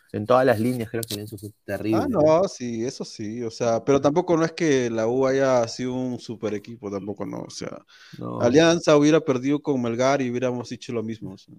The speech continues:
Speaker 1: No, pero se, se, o sea, para que pierda Alianza con treinta mil personas, no seas pendejo también, pues, ¿no?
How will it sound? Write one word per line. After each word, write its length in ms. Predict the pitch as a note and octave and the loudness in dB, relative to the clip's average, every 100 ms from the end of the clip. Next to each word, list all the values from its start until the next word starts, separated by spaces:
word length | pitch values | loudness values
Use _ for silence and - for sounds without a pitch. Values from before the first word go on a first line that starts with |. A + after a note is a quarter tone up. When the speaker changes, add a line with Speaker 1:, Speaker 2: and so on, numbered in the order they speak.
| - | -10
Speaker 1:
No, 540 | D3+ D3+ D3+ D3 C#3+ C3+ | 0 2 4 2 2 0
pero 440 | C3 B2+ C3 B2+ | 0 4 4 4
se, 380 | A#2 C#3 C3 B2 | 2 0 0 0
se, 500 | A#2 C3 B2 B2 A#2+ | -2 -2 0 0 -2
o 60 | A#2 | -4
sea, 460 | A2 G#2+ G2+ G2 G2+ | -4 -4 -4 -8 -10
para 180 | G#2+ G#2 | -6 -6
que 120 | G#2 | -6
pierda 400 | G#2 C#3 D3 D3 | -2 4 4 4
Alianza 920 | C3 B2+ C#3+ D3 C#3 C#3 B2 A2 G#2+ - | 2 0 0 -2 -4 -4 -2 -4 -6 -8
con 180 | - G#2+ | -8 -6
treinta 320 | G#2 G#2+ A2 | -4 -4 -4
mil 220 | A2+ C3 | -4 -4
personas, 720 | C3 C3 A#2 C3+ C3 D3 G#3 - | -2 -2 0 -4 -4 -4 -6 -12
no 100 | A2 | -14
seas 200 | A#2+ A2+ | -14 -14
pendejo 640 | G#2+ F#2 F2+ G2+ - F2+ | -14 -12 -10 -12 -14 -18
también, 360 | F#2+ F#2+ G#2 F#2+ | -16 -16 -16 -16
pues, 160 | G2 F2+ | -20 -18
¿no? 160 | A2 | -16